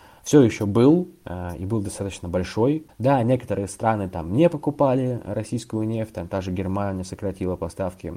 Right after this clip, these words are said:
э, покупки российской нефти. Но если посмотреть на график покупок, э, нефти российской со стороны Италии, то мы увидим, что практически всю,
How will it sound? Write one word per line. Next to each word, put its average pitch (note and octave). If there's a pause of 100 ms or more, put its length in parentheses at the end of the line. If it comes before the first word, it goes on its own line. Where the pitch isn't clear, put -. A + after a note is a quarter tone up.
(140)
э, D2
покупки F#2+ (180)
российской F#2
нефти. F2+
Но E2+
если F2+
посмотреть F#2
на F2
график F2+
покупок, - (380)
э, F2+
нефти F#2+
российской F2+
со -
стороны F#2
Италии, D3
то F2
мы A#2+
увидим, G#2+
что F2+
практически F2+
всю, F#2+